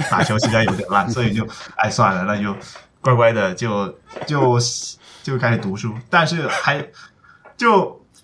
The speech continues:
Speaker 1: 不想放弃篮球嘛，就是
Speaker 2: Yeah, yeah.
Speaker 1: 对，你很喜欢篮球，但是你也不，你就是想，哦，那就从别的角-，别的角度去参与篮球这样，这件活动，
Speaker 2: 嗯哼。
Speaker 1: 然后就干-，干脆就，哦，开始看一些分析啊什么的，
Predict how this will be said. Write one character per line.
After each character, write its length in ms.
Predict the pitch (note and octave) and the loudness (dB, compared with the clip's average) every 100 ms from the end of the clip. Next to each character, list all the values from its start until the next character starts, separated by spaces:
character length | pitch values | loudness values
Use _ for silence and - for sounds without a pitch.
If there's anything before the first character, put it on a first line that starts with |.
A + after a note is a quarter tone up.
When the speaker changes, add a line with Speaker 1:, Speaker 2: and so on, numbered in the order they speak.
| - | -6
Speaker 1:
不 100 | B3 | 0
想 200 | - A2 | 0 2
放 260 | - D#3+ | 2 2
弃 160 | A#2 D#3 | 2 -2
篮 220 | A2 G2 | -2 -2
球 200 | A2+ F#2+ | -4 -4
嘛， 220 | F#2+ F2+ | -4 -6
就 160 | F2+ D3 | -6 -2
是 260 | B2+ C3 A2 | 0 0 0
Speaker 2:
Yeah, 300 | B2 A#2 A2 - | -2 -2 -6 -10
yeah. 200 | A2 G2 - | -12 -12 -6
Speaker 1:
对， 160 | F3 D#3+ | 2 4
你 100 | C3 | 4
很 220 | B2 D3+ | 6 4
喜 140 | D3+ B2+ | 2 2
欢 160 | A#2+ | 2
篮 160 | A2 G#2+ | 2 0
球， 120 | A2+ | 0
但 160 | A2+ C3 | 2 2
是 120 | C3+ | 2
你 100 | B2+ | -2
也 100 | A2 | -2
不， 200 | A#2+ C#3+ | -4 -8
你 560 | C3 B2+ C3+ B2 A#2+ A#2 | -10 -8 -4 0 -2 -4
就 140 | - D#3 | -4 -2
是 160 | D3+ | 0
想， 280 | C#3 G#2+ F#2 - | 0 -2 -2 0
哦， 160 | C3+ C3 | 2 2
那 140 | C3+ | 0
就 160 | A#2+ A#2+ | 0 -2
从 240 | - G2 | -2 -4
别 140 | G2 | -2
的 120 | F#2+ G2+ | -4 -4
角-， 160 | - F#2+ A#2+ | -10 -16 -10
别 160 | A2+ A#2+ | -6 -4
的 80 | A2 | -4
角 160 | F2 | -6
度 120 | F#2 | -8
去 160 | G2+ G#2 | -10 -10
参 300 | - A2 G#2+ | -8 -6 -4
与 80 | E2+ | -4
篮 180 | D#2 F2+ | -6 -8
球 140 | F2+ | -6
这 180 | F#2 F#2+ | -6 -8
样， 120 | F2+ - - | -10 -16 -16
这 140 | - | -10
件 180 | A#2 A2 | -8 -8
活 120 | G2+ | -6
动， 140 | G#2+ G#2 | -6 -6
Speaker 2:
嗯 140 | F2 - | -10 -12
哼。 60 | |
Speaker 1:
然 120 | F#2 F#2+ | -10 -10
后 80 | F#2+ | -10
就 180 | G2 - _ _ - | -14 -16 _ _ -6
干-， 180 | A#2 A2+ - - - | -4 -2 -6 -10 -4
干 160 | A2+ | -2
脆 180 | A#2+ G#2+ | -2 -2
就， 240 | G#2+ G2 F2 | -4 -6 -8
哦， 100 | F#2 F2 | -8 -6
开 140 | G#2+ | -8
始 120 | - F2+ | -8 -10
看 320 | - A#2 G2+ | -6 -4 -4
一 60 | F#2+ | -6
些 160 | G2+ | -8
分 240 | F#2+ G2+ G2 | -6 -6 -6
析 240 | - G#2 | -6 -8
啊 180 | F#2+ F#2 | -6 -8
什 160 | - F2 | -10 -12
么 120 | F2 | -12
的， 160 | E2 | -14